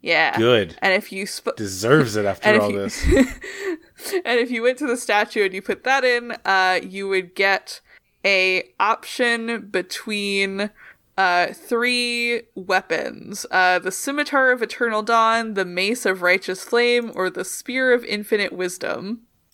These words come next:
Speaker 2: Okay.
Speaker 1: Uh, and no matter which one you choose, it immediately disintegrated.
Speaker 2: <laughs>
Speaker 1: Although it would stay in your inventory.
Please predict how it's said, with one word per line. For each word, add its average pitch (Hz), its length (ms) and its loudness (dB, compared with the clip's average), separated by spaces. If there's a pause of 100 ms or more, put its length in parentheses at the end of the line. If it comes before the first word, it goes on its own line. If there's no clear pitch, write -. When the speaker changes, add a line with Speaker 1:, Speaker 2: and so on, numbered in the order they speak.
(200)
Speaker 2:
Okay. 110 360 -4 (760)
Speaker 1:
Uh, 190 280 2
and 196 100 -2
no 202 80 -2
matter 269 300 2
which 254 180 -4
one 247 160 -2
you 220 140 -6
choose, 285 360 0
it 202 140 -6
immediately 254 500 -2
disintegrated. 226 920 -2
Speaker 2:
<laughs> 156 160 0 (1700)
Speaker 1:
Although 226 320 2
it 208 40 -2
would 220 160 0
stay 233 380 0
in 220 80 -4
your 208 160 0
inventory. 190 840 -2